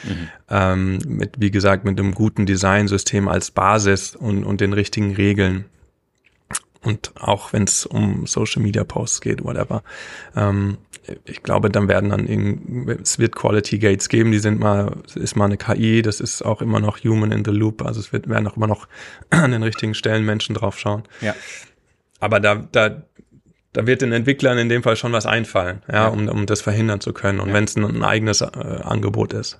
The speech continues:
Speaker 1: Ja. Ähm, lass uns noch mal drauf blicken, wie ihr auch intern arbeitet bei
Speaker 2: Mhm.
Speaker 1: Kobi. Ihr habt ja auch, äh, eine ganze Reihe von Entwicklerinnen, Entwicklern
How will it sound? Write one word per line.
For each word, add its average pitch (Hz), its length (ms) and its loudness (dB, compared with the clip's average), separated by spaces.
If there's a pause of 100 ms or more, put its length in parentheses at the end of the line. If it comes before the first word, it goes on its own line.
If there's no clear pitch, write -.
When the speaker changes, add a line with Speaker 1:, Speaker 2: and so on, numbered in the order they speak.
(140)
Speaker 1:
Ja. 92 140 -10 (1500)
Ähm, 110 360 0 (1500)
lass 117 220 -2
uns 131 80 -2
noch 135 60 2
mal 131 80 4
drauf 120 160 0
blicken, 117 260 2
wie 107 120 -2
ihr 98 120 2
auch - 80 -4
intern 98 540 0
arbeitet - 480 -8
bei - 80 2
Speaker 2:
Mhm. 156 140 4
Speaker 1:
Kobi. - 180 -2
Ihr 92 80 4
habt 92 100 -4
ja - 120 4
auch, - 280 -2
äh, - 120 -8
eine - 300 -6
ganze - 320 -4
Reihe 95 160 0
von 95 200 -6
Entwicklerinnen, 101 1400 0
Entwicklern 98 480 -2